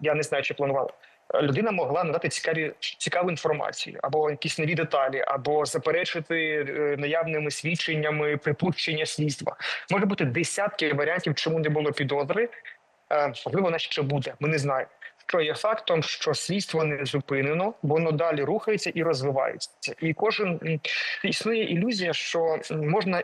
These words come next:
ідеально підготуватися до обшуку, все знищивши. Це трохи ілюзія насправді, бо інформація про майбутні обшуки теж оперативна гра.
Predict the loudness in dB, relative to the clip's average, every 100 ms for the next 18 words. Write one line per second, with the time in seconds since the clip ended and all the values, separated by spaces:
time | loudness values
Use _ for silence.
0 | -4 -2 2 2 0 0 0 0 2 0
1 | 0 0 2 0 0 -2 -2 -2 -2 -2
2 | -4 -6 -8 -8 -4 -4 -4 -2 -2 0
3 | 0 2 2 0 -2 -4 -2 0 0 0
4 | 2 2 2 2 -2 -8 -8 -2 0 2
5 | 2 2 0 -2 0 2 2 4 2 0
6 | 0 0 -2 0 -2 0 0 -2 -4 -2
7 | -2 0 0 2 2 2 0